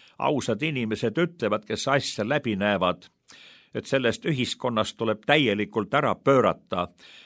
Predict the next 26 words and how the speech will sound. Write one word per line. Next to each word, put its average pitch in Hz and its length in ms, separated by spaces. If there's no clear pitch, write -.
ja 110 120
eraldada 113 640
ennast 117 340
maksimaalselt 120 1000
sellest 117 440
valest, 135 640
sest - 300
kõik, 175 240
mis 123 160
sealt 113 280
tuleb, 135 440
on 101 280
vale 131 580
või 196 200
moonutus 123 800
või 113 160
ainult 123 680
osaliselt 110 840
esitatud 95 800
tõde. 78 320
Paraku 131 680
nii 120 240
see 101 160
on. 80 240
Selle 175 240
tunnistamine, 95 1080